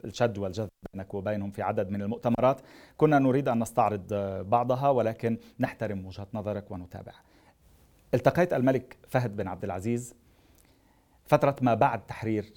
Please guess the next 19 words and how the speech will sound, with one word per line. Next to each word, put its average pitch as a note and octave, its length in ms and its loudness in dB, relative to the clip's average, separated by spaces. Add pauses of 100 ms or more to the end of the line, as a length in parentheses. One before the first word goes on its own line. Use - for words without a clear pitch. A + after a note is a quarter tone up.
(160)
الكويت. G#2 600 -4 (760)
كان F#3 140 4
في، - 300 -4 (680)
يعني، B2 220 0
الكثير E3+ 440 0
من C3 360 2
الود G#2+ 680 -2 (480)
في G#2 180 -6
ذلك G2 340 -4
اللقاء، G#2+ 580 -2
والكثير B2+ 520 0
من D3 280 0 (300)
الكلام E3 340 4
المهم D#3 480 2 (160)
الذي G#2+ 220 -4
قاله G#2+ 400 0
لك A2 200 -8
الملك F#2+ 320 -10
فهد F#2+ 240 -10